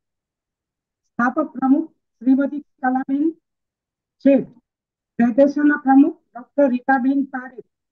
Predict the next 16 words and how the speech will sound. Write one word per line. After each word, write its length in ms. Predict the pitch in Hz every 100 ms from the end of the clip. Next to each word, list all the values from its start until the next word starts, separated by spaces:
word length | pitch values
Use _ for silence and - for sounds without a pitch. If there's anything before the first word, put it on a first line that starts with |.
| _ _ _ _ _ _
પાસ્ટ 320 | 240 277 285 -
પ્રેસિડેન્ટ 580 | 262 262 277 269 285
ગેલેક્સી 880 | 240 247 247 _ 269 269 _ 214 156 _ _ _ -
તથા 220 | - 285
મારી 420 | 262 226 254 339
વાલી 280 | 220 214 247
બહેનો, 440 | 262 269 226 147 _ _ _ _
ગોરેગાંવ 400 | 208 240 285 302
મહિલા 480 | 285 277 262 _ 294
મંડળ 300 | 294 269 262
તરફથી 640 | 247 247 _ - 262 403 _ _ _ _ _ 247
આજ, 120 | 277 - 254 -
આજના 320 | 233 254 302
પ્રોગ્રામમાં 760 | 269 262 254 269 269 254 277 247
હું 300 | 277 330 -
આપનું 440 | 220 - 262 302